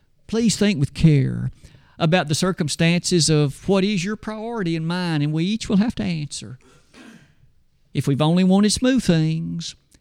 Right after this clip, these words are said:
if we aren't prepared to, in fact, emerge victoriously through the fire,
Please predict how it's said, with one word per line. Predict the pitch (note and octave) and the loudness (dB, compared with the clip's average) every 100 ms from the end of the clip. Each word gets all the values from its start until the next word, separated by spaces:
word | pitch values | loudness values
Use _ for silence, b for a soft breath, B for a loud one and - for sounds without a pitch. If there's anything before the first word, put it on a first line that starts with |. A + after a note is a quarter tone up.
| _ - | _ -8
if | C3+ C#3+ | -4 2
we | E3 | 2
aren't | F3+ F3+ | 2 -2
prepared | F3 - F3 G3+ F#3 | 0 2 2 2 2
to, | F3+ | 0
in | F3 | 0
fact, | E3 F#3 F#3+ F3 | -2 -2 -2 -2
emerge | D3 C#3 D3 F3+ G3 F3 | -2 0 0 0 0 -2
victoriously | G3 - G3 G#3 F#3 F3+ | -8 -6 -4 -4 -4 -6
through | E3+ G3 | -8 -8
the | G3 | -10
fire, | G3 F3 C#3 B2+ B2+ | -14 -16 -16 -16 -18